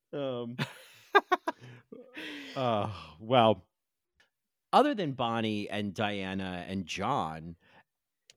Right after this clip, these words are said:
Speaker 1: it, I mean, the other characters on the boat, really, there's really no one else that is, like, really featured in the movie. I was looking at the cast list, and it was, like, the third listed was, like,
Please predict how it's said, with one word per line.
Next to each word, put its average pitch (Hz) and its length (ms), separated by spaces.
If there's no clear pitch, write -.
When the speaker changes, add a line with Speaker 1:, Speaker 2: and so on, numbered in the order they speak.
Speaker 1:
it, - 120
I 175 100
mean, 208 300
the 190 180
other 311 140
characters 185 480
on 143 120
the 139 60
boat, 147 360
really, 170 240
there's 156 280
really 359 200
no 123 200
one 156 180
else 104 340
that 120 140
is, 110 140
like, 104 180
really 123 240
featured 127 420
in 104 60
the 98 60
movie. 101 400
I 117 120
was 120 260
looking 170 220
at 165 100
the 131 80
cast 127 460
list, 98 260
and 104 60
it 82 60
was, 98 140
like, 98 260
the 113 80
third 147 360
listed 107 460
was, 87 180
like, 92 180